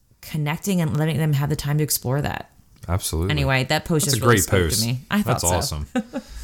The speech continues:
Speaker 2: So I wanted to share something that's similar. Um, this is an article called Fourteen Strategies for Working from Home Around Children Without Endless Screen Time. And this is by Jewel Pullman, or Joy Pullman.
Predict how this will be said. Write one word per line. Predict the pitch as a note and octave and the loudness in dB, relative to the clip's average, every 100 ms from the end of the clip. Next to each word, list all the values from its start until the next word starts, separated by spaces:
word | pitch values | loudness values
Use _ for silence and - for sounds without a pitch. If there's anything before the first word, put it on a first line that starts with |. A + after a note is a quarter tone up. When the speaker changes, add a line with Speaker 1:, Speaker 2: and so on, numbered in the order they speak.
| - - | -16 -8
Speaker 2:
So | - C#3 | 0 2
I | |
wanted | E3 D#3 | 2 2
to | |
share | A#2 A2+ G#2+ | 2 4 2
something | - G#2+ F#2 A2 F#2+ F#2 F2 | 2 0 2 2 4 2 2
that's | F2 - | 0 2
similar. | - G2+ F#2+ F#2 F#2 F2+ - | 2 2 2 4 4 2 2
Um, | E2+ E2 D#2+ D#2 | 0 2 0 0
this | G#2+ - B2 | 0 2 2
is | G#2+ | 2
an | G#2 F#2 E2 | 2 0 0
article | F2+ F#2 - G2 F2 | 0 0 0 0 0
called | - F2+ D#2 | 2 0 0
Fourteen | - A2+ A2 - G#2 | -2 -2 0 0 0
Strategies | F2 F2+ F2 F2+ F#2 F2+ | 2 0 0 0 0 0
for | - E2+ | 0 0
Working | F2 F#2+ G2+ | 0 0 0
from | F2 F2+ D#2 | 0 0 2
Home | G2 G2 G2 | 2 2 2
Around | D2+ E2 E2 D#2+ F2 | 0 0 0 0 -2
Children | - A2+ A#2 A#2+ B2 B2 B2+ - - - | -2 2 2 2 2 2 -2 -8 -8 -2
Without | F2+ - C3+ D3 - | -2 2 2 2 2
Endless | A#2+ B2 A#2 - | 2 4 4 2
Screen | - G#2+ F2+ | 2 2 2
Time. | F2 D2+ D2+ E2+ F2 | 2 0 0 -2 0
And | F2 | 2
this | F#2 | 2
is | G2 | 0
by | F2 F2 E2+ | 0 2 0
Jewel | D#2 F2+ F2+ D#2 | -2 0 0 -2
Pullman, | - F#2+ G2 G#2 A2 - - - | -2 0 2 2 0 -2 -12 -2
or | F#2+ | 0
Joy | F2 - G2 G2 | 2 2 2 2
Pullman. | G2 - A2 A2+ B2+ | 0 0 0 2 2